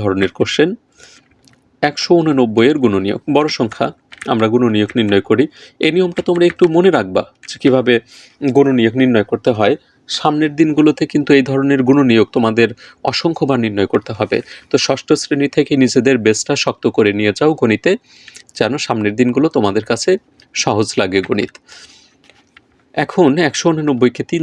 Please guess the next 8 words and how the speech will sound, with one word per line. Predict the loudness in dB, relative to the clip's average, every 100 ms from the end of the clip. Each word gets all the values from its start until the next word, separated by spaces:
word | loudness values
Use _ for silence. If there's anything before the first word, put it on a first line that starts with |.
| 0
দ্বারা | 0 -2
ভাগ | -6 -10
দিতে | -8 -6
পারি, | -4 -6 -10 _ _ -18 -16 -12 -6 -2
যাই | -2 -2
হচ্ছে | -6 -4 -2
তেষট্টি | -2 0 -2 -4
বার। | -6